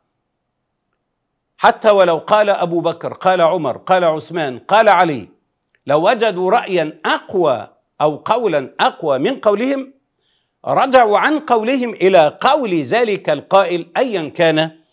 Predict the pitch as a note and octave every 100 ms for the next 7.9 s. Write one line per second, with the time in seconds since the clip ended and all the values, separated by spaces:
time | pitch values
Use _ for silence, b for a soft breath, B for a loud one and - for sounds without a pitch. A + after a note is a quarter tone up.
0 | _ A2+ C#3 C4 G3 F#3 D3+ - F3+ D#3+
1 | D3 C#3+ C3+ D#3+ D3+ D3+ _ _ _ -
2 | G3 G#3 G3+ A#3 F#3 D3+ B2 C3+ - _
3 | _ _ _ _ _ _ _ _ _ b
4 | b b _ A3 A3 G#3+ D4+ C#4 C4 A3+
5 | F#3+ F3+ A#3 F#3 G#3 A#3+ G3+ F3 D#3 D3+
6 | A2 _ _ - C#3 G#3+ G#3+ A3+ F#3 F#3+
7 | F#3 D3+ F#3 E3+ D#3 - F#3 E3+